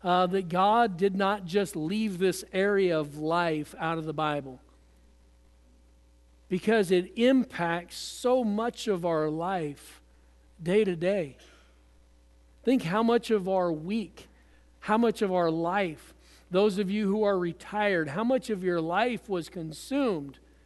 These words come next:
with work and earning and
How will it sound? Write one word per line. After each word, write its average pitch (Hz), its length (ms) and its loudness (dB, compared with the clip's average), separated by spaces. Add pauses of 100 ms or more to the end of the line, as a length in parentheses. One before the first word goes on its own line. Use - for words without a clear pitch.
(640)
with 170 220 -2
work 170 500 -2 (800)
and 170 260 0
earning 185 600 0 (680)
and 170 400 2